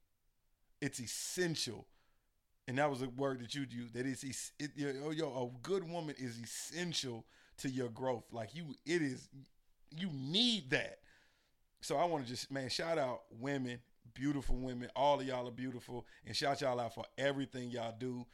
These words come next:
to help us and, and be with us and do all of that. Yo, but we need y'all. So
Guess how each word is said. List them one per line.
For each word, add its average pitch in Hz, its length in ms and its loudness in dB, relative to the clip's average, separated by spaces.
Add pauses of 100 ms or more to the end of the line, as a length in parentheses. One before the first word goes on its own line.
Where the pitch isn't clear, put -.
(200)
to 120 120 -4
help 123 340 -2
us 127 300 0
and, 110 240 -8
and 113 180 -6
be 131 140 -2
with 123 160 -4
us 120 180 -6
and 117 120 -8
do 120 160 -4
all 117 180 0
of 113 80 -8
that. 117 220 -6
Yo, 123 160 0
but 113 180 -6
we 127 140 -4
need 120 420 -4
y'all. 117 260 -6
So 117 260 -6